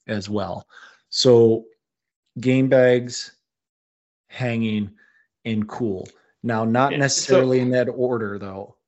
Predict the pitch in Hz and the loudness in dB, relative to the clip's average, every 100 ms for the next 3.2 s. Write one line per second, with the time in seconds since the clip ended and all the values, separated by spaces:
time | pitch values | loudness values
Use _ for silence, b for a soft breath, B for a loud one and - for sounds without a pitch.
0 | _ 110 117 139 135 - 127 120 117 113 | _ -4 0 0 -2 -2 -2 0 -4 -6
1 | 113 _ - 123 131 - - 180 131 117 | -10 _ -6 -4 -6 -10 -4 0 0 -2
2 | 117 110 117 110 110 110 110 104 104 110 | -8 -10 -10 -8 -8 -8 -12 -10 -8 -4
3 | 135 143 | -4 -6